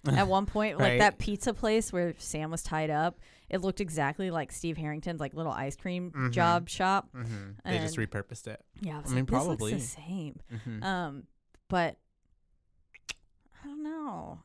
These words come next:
Speaker 2: I'm like, now that I gave the canal a three point five, I'm like, "Hey, I'm gonna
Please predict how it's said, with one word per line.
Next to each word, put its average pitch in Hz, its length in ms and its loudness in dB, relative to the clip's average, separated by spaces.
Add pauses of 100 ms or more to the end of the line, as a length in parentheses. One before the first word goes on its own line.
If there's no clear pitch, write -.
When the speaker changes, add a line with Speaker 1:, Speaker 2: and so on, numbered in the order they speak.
Speaker 2:
I'm 226 140 0
like, 208 220 -2 (320)
now 196 280 -4
that 226 80 -4
I 180 80 -2
gave 180 240 -4 (340)
the - 100 -10
canal 180 440 -6
a 160 40 -4
three - 280 -6
point 156 260 -6
five, 170 380 -6
I'm 160 140 -6
like, 147 220 -8 (920)
"Hey, 165 100 -8
I'm 170 60 -4
gonna 165 120 -4